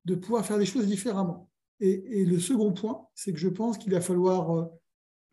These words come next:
repenser la formation sur du long terme et à moyen terme sur la répartition des missions au sein des directions juridiques afin de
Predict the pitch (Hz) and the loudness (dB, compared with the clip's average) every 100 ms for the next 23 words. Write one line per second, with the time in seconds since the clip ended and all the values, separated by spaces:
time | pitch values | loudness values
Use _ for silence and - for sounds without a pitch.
0 | _ 185 190 202 190 220 214 254 - 170 | _ -6 0 0 2 2 0 -2 -2 -2
1 | - 175 180 165 262 - - _ _ _ | 0 2 2 0 -2 -6 -14 _ _ _
2 | _ - 170 165 170 185 208 254 254 - | _ -4 0 2 4 4 4 4 2 -6
3 | _ _ _ 190 170 185 196 175 202 240 | _ _ _ 2 6 8 6 6 4 2
4 | 220 - 180 165 156 147 180 170 - 208 | 0 -2 -4 -4 -4 -2 0 0 -2 -2
5 | 185 247 190 175 175 170 226 254 - - | 0 2 4 4 4 2 0 -2 -4 -16
6 | _ _ - - 202 185 180 170 - 190 | _ _ -6 0 2 4 4 2 2 2
7 | 170 170 170 254 - - _ _ _ - | 4 4 4 2 -2 -14 _ _ _ -4
8 | 180 170 214 214 180 175 170 | -4 0 2 4 6 6 4